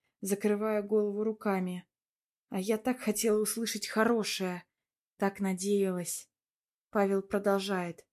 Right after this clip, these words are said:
"Прости, я не могу больше этим заниматься. Знаю, что обещал, но жизнь дороже. Денег сколько хочешь проси, всё отдам, но не это".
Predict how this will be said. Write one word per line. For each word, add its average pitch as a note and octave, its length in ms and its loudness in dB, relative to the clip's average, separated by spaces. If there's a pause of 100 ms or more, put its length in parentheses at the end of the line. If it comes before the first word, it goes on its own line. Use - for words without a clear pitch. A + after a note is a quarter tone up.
(540)
"Прости, - 640 -4 (200)
я F3 180 -4
не F3 120 -4
могу F#3+ 280 -4
больше G#3+ 460 0
этим F#3+ 220 -4
заниматься. G3+ 680 -2 (640)
Знаю, G3+ 420 6
что - 200 -2
обещал, F#3+ 580 -2 (480)
но F3 160 0
жизнь G3 380 2
дороже. F#3 560 2 (1040)
Денег G#3 360 4
сколько G3+ 380 -2
хочешь G#3+ 440 -2
проси, F#3 460 -4
всё - 320 0
отдам, F3+ 500 -2 (320)
но F3+ 220 0
не F3+ 320 2
это". E3 280 -6